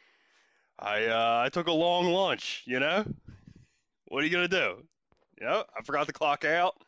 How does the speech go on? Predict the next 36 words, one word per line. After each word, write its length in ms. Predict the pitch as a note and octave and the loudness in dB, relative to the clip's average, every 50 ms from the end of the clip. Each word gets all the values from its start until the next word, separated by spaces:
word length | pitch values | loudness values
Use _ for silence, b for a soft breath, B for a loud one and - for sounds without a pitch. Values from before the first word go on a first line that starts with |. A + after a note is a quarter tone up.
| b b b b b b b b b b b | b b b b b b b b b b b
Took 180 | - D3 D#3+ D#3+ | -4 -4 -2 -2
a 40 | E3 | 0
long 320 | E3+ E3+ F3 E3+ F3 E3+ | 2 2 2 4 4 4
lunch. 480 | E3+ F3 F#3 F#3+ F#3+ F3+ - - - - | 2 2 2 2 0 0 -2 -12 -12 -6
We 160 | D#3+ D3 C3+ | -4 -4 -2
gonna 160 | B2 A2+ A#2 | -2 -2 -2
write 180 | B2+ C3+ C#3 C#3+ | 0 0 0 0
me 80 | D3 | 0
up? 180 | D#3+ F3+ G#3+ - - - | 0 0 0 -2 -4 -16
<laughs> 760 | - - _ _ _ _ _ _ _ _ _ _ _ - - | -20 -20 _ _ _ _ _ _ _ _ _ _ _ -20 -20
It's 160 | - - - | -16 -6 -2
all 160 | G3 G3 E3 | -2 0 2
right. 240 | A2 A#2 C#3+ - - - - | 2 0 0 -2 -4 -6 -10
What 100 | C3 C#3+ | -6 -4
are 40 | |
we 100 | D#3+ F3 | -4 0
doing? 200 | F3+ G#3+ G3+ D3+ | 2 2 2 2
We're 140 | C3 D3 F#3+ | 2 0 0
here. 300 | F#3+ F3 E3+ F#3+ A#3+ C#4 _ _ _ _ _ _ _ _ _ B B B B B B B B B | 2 2 2 2 2 0 _ _ _ _ _ _ _ _ _ B B B B B B B B B
It's 80 | - | -4
been 100 | - E3+ | -2 0
a 80 | F3+ E3 | 0 2
while 320 | D#3+ D#3+ F3+ F#3+ F#3 F#3 | 2 2 2 4 2 2
since 120 | D#3+ E3+ F3 | 0 0 0
I 100 | E3 E3 | 0 0
talked 320 | - E3+ E3+ G3 - - | 2 2 2 2 0 -2
to 60 | D3+ | -4
you. 100 | B2 A2 | -4 -2
How 80 | G#2 B2 | 0 0
you 160 | C#3 D#3 E3 | 0 0 0
been, 200 | E3 F#3 F#3+ C#3 | 2 2 2 2
man? 300 | A2+ A2 A2+ C3 F#3 G#3+ A#3+ B3+ B3+ C4 - | 2 0 0 0 -2 -4 -10 -20 -20 -20 -16
You 140 | - - A2 | -10 -6 -4
know? 240 | A#2 B2 D#3 G3 G#3+ B3 C4 _ _ _ _ _ _ | -2 0 0 -2 -4 -8 -20 _ _ _ _ _ _
I, 200 | - A2 A2+ A#2 | -6 -4 -2 -2
uh, 440 | A#2+ B2 B2 B2+ B2+ B2+ B2+ C3 D3 | 0 0 0 0 2 2 0 0 -2